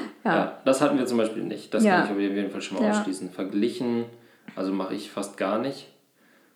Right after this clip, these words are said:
Speaker 2: Ich find's auch komplett dämlich, darüber zu reden, was jemand schon kann und jemand
Speaker 1: Ja.
Speaker 2: nicht. Weil es ist ja auch nicht, es ist ja auch nicht, dass man als Erwachsener dann später sagt, so,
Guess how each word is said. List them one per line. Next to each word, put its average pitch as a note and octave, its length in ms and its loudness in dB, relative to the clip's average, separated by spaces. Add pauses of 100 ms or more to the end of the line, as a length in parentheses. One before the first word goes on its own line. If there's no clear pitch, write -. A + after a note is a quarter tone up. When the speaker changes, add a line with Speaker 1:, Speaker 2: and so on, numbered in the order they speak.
(200)
Speaker 2:
Ich - 40 -20
find's A#2+ 220 -6
auch G#2+ 160 -8
komplett G#2 380 -2
dämlich, G#2 280 4
darüber F#2 300 -2
zu G2 120 -6
reden, F#2+ 300 0
was F2+ 220 -4
jemand F#2 220 0
schon - 140 -6
kann - 180 -6
und - 100 -2
jemand A3+ 340 4
Speaker 1:
Ja. G#3+ 240 2
Speaker 2:
nicht. G#3 100 -2 (120)
Weil G2+ 120 2
es A2 80 4
ist A2+ 80 -2
ja A#2 80 4
auch A#2 60 6
nicht, A2+ 120 4
es A2 160 2
ist - 140 -4
ja B2 80 4
auch A#2 60 6
nicht, A#2+ 120 2
dass A2+ 140 0
man A2 120 4
als G#2+ 120 2
Erwachsener A2 440 0
dann G#2 120 2
später G#2+ 300 0
sagt, G2 180 -2
so, G#2 140 -2